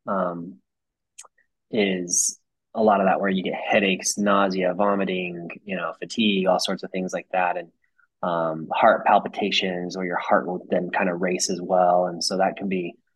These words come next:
again, kinda quite dangerous. Uh, again, I'll kinda harp on it as well. That's the reason why the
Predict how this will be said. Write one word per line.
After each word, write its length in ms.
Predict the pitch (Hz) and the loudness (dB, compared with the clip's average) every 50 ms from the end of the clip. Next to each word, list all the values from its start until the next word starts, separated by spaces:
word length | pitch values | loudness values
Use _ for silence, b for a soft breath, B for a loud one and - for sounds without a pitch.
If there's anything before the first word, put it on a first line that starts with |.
| _ _ _ | _ _ _
again, 320 | - 98 98 101 95 92 85 | -2 0 0 0 0 0 -2
kinda 380 | - - 104 104 95 90 87 78 - - | -2 -2 0 2 0 0 -2 -4 -8 -2
quite 280 | - 113 113 107 98 | 2 2 2 2 2
dangerous. 720 | 104 90 87 90 92 107 113 120 123 127 123 - - - - _ _ _ _ _ _ _ _ | -2 -4 -4 -2 0 2 4 6 6 6 4 2 -2 -4 -8 _ _ _ _ _ _ _ _
Uh, 460 | - 98 95 90 87 85 82 80 78 - - - - - _ _ _ _ _ _ _ _ _ 107 | 4 6 6 8 6 4 4 2 -2 -4 -8 -14 -20 -20 _ _ _ _ _ _ _ _ _ -12
again, 580 | - 104 98 - 107 101 95 92 92 87 - - - 82 - | -10 -10 -6 -2 -2 -2 0 -2 -2 -4 -6 -10 -12 -8 -4
I'll 380 | 104 101 92 92 87 85 85 - - | -2 0 0 2 0 0 -2 -2 0
kinda 160 | - 101 90 | 0 0 0
harp 260 | 82 - 110 104 95 101 | 2 2 2 4 4 4
on 120 | 92 90 | 2 0
it 80 | 87 87 | 0 -4
as 120 | 85 - | -6 -2
well. 360 | 104 92 90 90 90 87 - _ _ _ _ _ | 0 2 2 2 0 -2 -8 _ _ _ _ _
That's 280 | - 104 95 - - - - | 2 2 2 2 -2 -4 -2
the 80 | 110 | 0
reason 300 | 101 98 95 92 98 92 | 0 2 2 0 0 0
why 340 | 92 92 92 92 92 92 - - _ _ _ _ _ _ | 0 0 2 2 0 -2 -4 -8 _ _ _ _ _ _
the 100 | - 110 | -2 -2